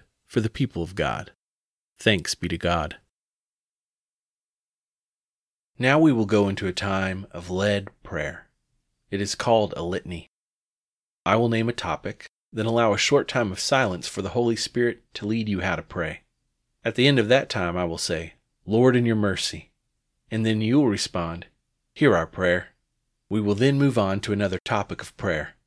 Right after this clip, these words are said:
If you need more time, or if you're doing this as a family and want time for everyone to go around the table to name concerns, just pause. No problem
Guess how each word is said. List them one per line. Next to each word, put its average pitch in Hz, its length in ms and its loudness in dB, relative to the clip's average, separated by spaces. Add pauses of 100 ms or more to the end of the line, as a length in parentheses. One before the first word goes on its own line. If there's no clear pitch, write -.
(500)
If 117 140 -6
you 117 80 2
need 151 160 4
more 139 200 4
time, 139 460 0
or 113 100 2
if 143 200 4
you're 127 80 2
doing 156 300 4
this 151 200 -2
as 113 140 -2
a 104 80 2
family 80 640 -6 (400)
and 104 160 -4
want 120 180 0
time 113 260 0
for - 220 -6
everyone 123 500 4
to 117 60 2
go 117 160 6
around 113 240 2
the 107 80 -2
table 110 380 -2
to - 140 -10
name 113 200 0
concerns, 110 720 -6 (360)
just - 340 -6
pause. - 580 -4 (500)
No 147 720 -2
problem 110 640 -2